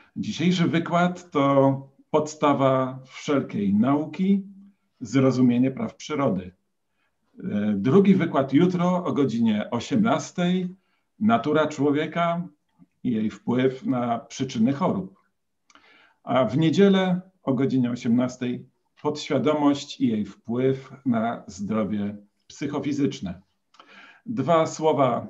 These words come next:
o naszym, e, wykładowcy. Doktor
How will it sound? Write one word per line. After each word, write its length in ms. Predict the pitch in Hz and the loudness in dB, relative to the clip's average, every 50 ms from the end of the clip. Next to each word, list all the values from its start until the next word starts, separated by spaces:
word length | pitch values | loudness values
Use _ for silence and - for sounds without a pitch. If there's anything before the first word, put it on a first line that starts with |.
| - _ _ | -16 _ _
o 100 | 135 123 | 0 0
naszym, 720 | 131 123 117 - - - 113 107 107 107 101 92 95 - - - | 0 0 0 -4 -6 -2 0 2 2 2 0 -2 -8 -14 -10 -8
e, 400 | 107 107 104 101 98 101 101 98 | -6 -4 -4 -4 -4 -4 -4 -4
wykładowcy. 880 | 113 135 - 117 110 107 131 156 147 - - - 190 190 196 196 190 - - - _ - _ _ _ _ _ _ _ _ _ _ _ _ _ _ _ _ | -4 -4 -4 -4 -4 -2 -2 -2 -4 -4 -6 -4 0 2 2 2 0 -2 -8 -16 _ -20 _ _ _ _ _ _ _ _ _ _ _ _ _ _ _ _
Doktor 600 | 113 101 135 135 131 - 135 123 117 - 113 90 | -2 0 0 0 0 0 0 0 0 -2 -4 -8